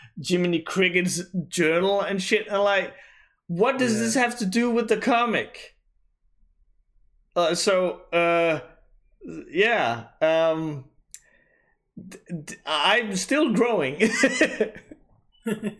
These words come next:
Speaker 2: Oh god, I forgot it was, like, it wasn't even that long for Faithful Hearts, 'cause, like, I, I, re-, I do not remember the review. I remember, like, I remember Kingdom Hearts was a big part of it, but I feel like that's only because you talked about Kingdom Hearts so much. A lot of it is just, like, it's just a crossover of stuff.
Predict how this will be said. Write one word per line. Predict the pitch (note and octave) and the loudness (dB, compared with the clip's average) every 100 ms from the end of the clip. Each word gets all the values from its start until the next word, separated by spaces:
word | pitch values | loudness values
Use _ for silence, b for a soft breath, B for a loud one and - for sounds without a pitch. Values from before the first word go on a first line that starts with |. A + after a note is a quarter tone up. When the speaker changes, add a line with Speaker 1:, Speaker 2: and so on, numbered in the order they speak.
| A3 - B3 - B3+ D4+ _ b b b b b b b - | -12 -12 -12 -12 -14 -18 _ b b b b b b b -8
Speaker 2:
Oh | G#3 D3+ | -6 -6
god, | D#3 D#3 D3 | -4 -2 -2
I | C#3+ | -4
forgot | E4+ F#3+ C4 | -8 -2 2
it | D4+ | 4
was, | A3 G3+ | 2 0
like, | G3 E3+ - | -2 -2 -8
it | - _ _ _ _ _ _ - | -20 _ _ _ _ _ _ -14
wasn't | D3 G#3 A3+ | -6 -4 -4
even | F#3 | -6
that | E3+ C#3+ | -6 -8
long | C3 E3 F#3 | -8 -8 -8
for | B2+ | -12
Faithful | A#2+ - C3+ - G#2+ | -14 -12 -12 -12 -16
Hearts, | C#3 B2 A#2+ | -12 -12 -14
'cause, | - C3 | -16 -14
like, | C#3 | -10
I, | |
I, | F#3+ F#3+ | -8 -2
re-, | C4+ D#4+ | 0 0
I | - D4+ - | 2 0 0
do | A#3 C4+ | -2 4
not | D4 B3+ | 4 4
remember | G#3+ A3 A#3 | 0 0 0
the | A3 F#3+ | -2 -2
review. | D#3+ C#3+ F#3 E3 | -4 -6 -2 -2
I | D#3 | -2
remember, | E3+ G3+ B3+ A#3 G#3 - - | -2 -6 -4 -2 -4 -8 -18
like, | D#3 - _ b b b b _ - | -20 -20 _ b b b b _ 0
I | |
remember | G3+ C#4 G4 G4+ | 2 4 2 0
Kingdom | C#4 C4 A#3+ | -2 -6 -2
Hearts | A#3+ A3+ | -2 -2
was | G3+ | -6
a | F#3+ | -2
big | F3+ G#3+ | -2 -2
part | - A3 G#3+ | -4 -2 2
of | |
it, | G3+ G3 | 2 2
but | G#3 | 0
I | |
feel | G3+ E4+ | 0 -2
like | F#4+ G4+ | -2 0
that's | C4+ - | -2 -2
only | A3 C4+ C#4 | -2 -2 -2
because | G#3+ G#3+ G#3+ A3 F3+ | -4 -8 -4 -4 -4
you | F3+ | -8
talked | G3 B3 C4 | -4 -4 -4
about | E3+ D#3 | -8 -8
Kingdom | D#3+ D3+ | -10 -4
Hearts | D3 C#3+ | -4 -4
so | D3+ C3+ | -8 -8
much. | B2 - | -10 -10
A | E3 | -6
lot | F#3 G#3 B3 | -2 0 0
of | A3+ | -2
it | G3 | -2
is | F#3 | -2
just, | G3 F#3+ | -4 -4
like, | F#3 D#3+ | -6 -8
it's | F3+ - | -16 -12
just | F#3+ E3 | -12 -12
a | |
crossover | D#3+ F3+ F#3 - A2+ A#2+ A#2 | -14 -10 -10 -12 -18 -18 -18
of | A2+ | -20
stuff. | - A#2 A2 | -20 -20 -20